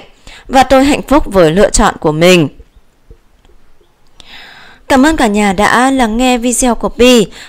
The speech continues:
Cả nhà đừng quên ấn like và đăng ký kênh để nhận được những thông tin mới và hot nhất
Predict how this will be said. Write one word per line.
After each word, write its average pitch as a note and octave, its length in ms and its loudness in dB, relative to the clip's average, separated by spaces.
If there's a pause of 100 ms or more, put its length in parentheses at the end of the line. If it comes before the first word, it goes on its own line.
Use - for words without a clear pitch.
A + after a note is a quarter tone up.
(120)
Cả C#4+ 100 2
nhà B3 200 2
đừng A#3+ 220 0
quên D4 200 0
ấn B3 260 2
like D4 260 2
và A#3 140 0
đăng A#3+ 200 -2
ký A3+ 120 -2
kênh B3 280 0
để G#3+ 120 -2
nhận F3+ 200 -4
được F3+ 180 -2
những F#3+ 140 -10
thông A#3 200 -4
tin A3+ 200 -4
mới G#3+ 380 0 (360)
và A3+ 160 0
hot A#3+ 200 -4
nhất C#4+ 160 -2